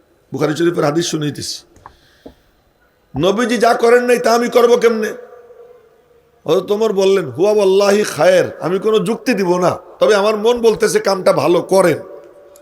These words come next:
হযরত ওমর বলেন, "কামটা করেন।" আবু বকর সিদ্দিক বলেন, "ফামা জালা ওমর", ওমর আমারে বল-, বলতেই থাকলো যে কামটা ভালো, "হাত্তা শারাহাল্লাহু সাদরি",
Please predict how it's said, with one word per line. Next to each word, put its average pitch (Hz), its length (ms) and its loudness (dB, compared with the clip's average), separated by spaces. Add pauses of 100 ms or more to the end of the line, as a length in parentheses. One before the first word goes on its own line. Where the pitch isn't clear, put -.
(760)
হযরত 143 260 -4
ওমর 147 180 -2
বলেন, 123 260 -10
"কামটা 190 300 -2
করেন।" 170 360 -4 (1300)
আবু 175 200 2
বকর 208 240 0
সিদ্দিক 208 380 -4
বলেন, 220 280 -2
"ফামা 240 500 2
জালা 240 480 4
ওমর", 240 360 2 (1040)
ওমর 233 320 2
আমারে 247 300 4
বল-, 233 440 0
বলতেই 240 440 2
থাকলো 240 400 0
যে 208 140 2
কামটা 226 440 -2
ভালো, 202 460 2 (200)
"হাত্তা 226 440 0
শারাহাল্লাহু 220 840 2
সাদরি", 202 440 -2